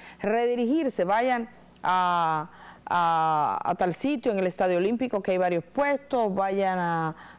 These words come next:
a tal hospital", y, y, y tener esa comunicación. Sí lo ponen, pero no ha sido como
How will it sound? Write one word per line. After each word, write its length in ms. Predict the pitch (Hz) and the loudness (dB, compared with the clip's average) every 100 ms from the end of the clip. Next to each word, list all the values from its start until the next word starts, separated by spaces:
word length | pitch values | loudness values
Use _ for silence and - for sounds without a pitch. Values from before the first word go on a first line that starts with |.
| - | -6
a 300 | 165 165 165 | 0 2 2
tal 160 | 180 180 | 2 0
hospital", 840 | 170 - 160 202 254 269 233 214 - - | 0 -4 -4 0 2 2 0 -2 -8 -12
y, 240 | - - - | -8 -8 -10
y, 340 | 160 143 - - - - - - | -12 -12 -14 -20 -20 -20 -20 -8
y 100 | 214 | -4
tener 320 | 220 240 262 | 0 0 0
esa 180 | 311 285 | 0 -2
comunicación. 720 | 262 226 208 185 170 - 120 | -2 -2 -2 -2 -6 -6 -6
Sí 180 | - 294 | -4 -2
lo 120 | 285 | -2
ponen, 420 | 247 262 247 269 | 0 2 2 -2
pero 220 | 269 196 185 | -2 0 0
no 160 | 202 | 0
ha 40 | 226 | 0
sido 280 | 220 190 | 0 0
como 320 | 180 170 156 | 0 -2 -2